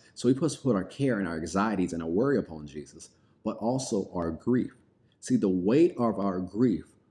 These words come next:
belongs on the shoulder of Jesus. But remember, he's with us. So as we walk through the process and the stages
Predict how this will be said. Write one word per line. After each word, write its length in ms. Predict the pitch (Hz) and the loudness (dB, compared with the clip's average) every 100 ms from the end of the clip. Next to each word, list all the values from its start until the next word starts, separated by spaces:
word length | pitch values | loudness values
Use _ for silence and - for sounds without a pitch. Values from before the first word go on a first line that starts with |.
| _ | _
belongs 440 | 98 98 98 98 | 4 6 6 4
on 100 | 98 | 2
the 100 | 90 | 0
shoulder 460 | 82 - 104 101 95 | 0 0 2 4 2
of 200 | 82 80 | -2 -8
Jesus. 560 | 80 110 117 - - - _ _ _ | -4 -2 -2 -4 -12 -20 _ _ _
But 100 | 104 | 4
remember, 540 | 107 104 147 180 98 | 6 8 6 6 2
he's 340 | 95 - 139 95 | 0 2 2 4
with 340 | 104 156 - | 0 0 -2
us. 140 | - | -16
So 220 | - - 101 | -6 -2 0
as 180 | 113 | 2
we 100 | 113 | 4
walk 400 | 117 104 135 139 | 4 6 2 2
through 100 | - | -2
the 140 | 110 104 | -2 -2
process 720 | - - 135 127 - 73 - | -4 -4 -4 -4 -8 -10 -6
and 160 | 110 | -2
the 80 | 92 | -2
stages 640 | - - 113 123 113 98 | -4 0 4 4 2 -4